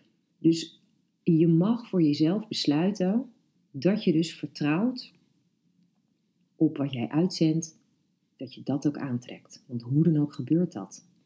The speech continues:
En dan is het dus aan jou of je wil blijven zwelgen in zelfmedelijden als dingen niet meezitten.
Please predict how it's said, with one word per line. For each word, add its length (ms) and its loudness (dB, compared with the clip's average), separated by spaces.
En 80 4
dan 140 6
is 120 4
het 120 2
dus 180 -2
aan 100 -6
jou 400 -6
of 180 -2
je 100 0
wil 160 4
blijven 340 -2
zwelgen 460 -2
in 120 -10
zelfmedelijden 880 -2
als 180 -12
dingen 240 2
niet 200 0
meezitten. 680 0